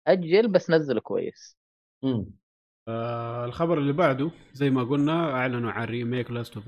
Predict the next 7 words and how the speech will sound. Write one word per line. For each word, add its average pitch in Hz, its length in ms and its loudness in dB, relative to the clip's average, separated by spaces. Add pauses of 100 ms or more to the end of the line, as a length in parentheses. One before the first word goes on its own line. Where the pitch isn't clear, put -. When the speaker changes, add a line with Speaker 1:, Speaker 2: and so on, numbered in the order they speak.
Speaker 3:
Us، - 320 -12 (520)
بس 175 300 0
في 170 540 2 (760)
اللي 110 100 -8
هو 123 280 -2
ال-، 107 260 -6
آه، 101 680 -10